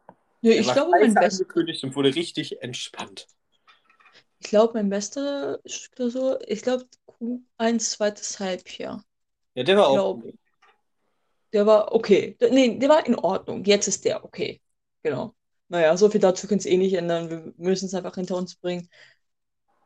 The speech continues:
Speaker 1: Und dann einfach in die Herbstferien. <laughs>
Speaker 2: Das ist dein neues Goal. Goal of the week. Die Herbstferien.
Speaker 1: Okidoki.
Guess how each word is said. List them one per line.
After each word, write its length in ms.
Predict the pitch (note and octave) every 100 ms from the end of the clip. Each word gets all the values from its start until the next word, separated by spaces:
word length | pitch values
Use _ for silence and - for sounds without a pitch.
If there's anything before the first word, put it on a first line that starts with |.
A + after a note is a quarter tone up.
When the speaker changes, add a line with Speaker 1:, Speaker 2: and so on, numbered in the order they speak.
| _ _ _ _ _
Speaker 1:
Und 280 | G#3+ G#3 G3
dann 380 | F3+ F3 -
einfach 440 | - F3 F3 E3+ -
in 100 | F#3
die 140 | F3+ F3+
Herbstferien. 720 | F#3 - - A#3 B3 G#3+ A#3
<laughs> 100 | - - _ _ _ _ _ _ _ _ _ _ _ _ _ _
Speaker 2:
Das 200 | - C#3+
ist 120 | C#3+ -
dein 140 | C3
neues 420 | C3 C3 C3 -
Goal. 380 | - B2+ B2+ B2+ - _ _ _ E3 -
Goal 220 | B2+ B2
of 140 | C3 A#2+
the 60 |
week. 340 | B2+ B2+ B2 _ _ _
Die 100 | A2+
Herbstferien. 1040 | A#2 A#2 - C#3 - - - C#3 C#3+ C#3+ _ _ _ - _ _ _ _ _ _ _ _ _ _ _ _ _ _ _ _ _ _ _
Speaker 1:
Okidoki. 640 | - B3 C4 B3+ B3 F#3+